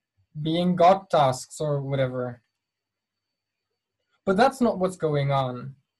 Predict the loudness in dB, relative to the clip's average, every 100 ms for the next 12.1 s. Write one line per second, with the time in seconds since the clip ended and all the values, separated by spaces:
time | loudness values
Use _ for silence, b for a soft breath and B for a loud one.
0 | _ _ _ _ _ _ _ _ 4 6
1 | 4 4 0 -2 0 4 4 4 0 -2
2 | -2 -4 -6 _ 0 2 4 0 0 0
3 | 0 -6 -10 -8 -4 0 0 -2 -8 -18
4 | _ _ _ _ _ _ _ 2 2 2
5 | 0 -2 -2 -6 -4 -4 -6 -12 -16 _
6 | _ _ _ _ _ -4 -2 -2 -8 -2
7 | 2 4 2 -2 -8 -18 _ _ _ _
8 | _ _ _ _ _ _ _ 0 4 4
9 | 2 2 4 2 0 0 2 2 0 -2
10 | -2 -2 -4 -6 -6 -6 -8 -8 -12 _
11 | _ -4 -2 -2 -2 -2 0 2 2 0
12 | -6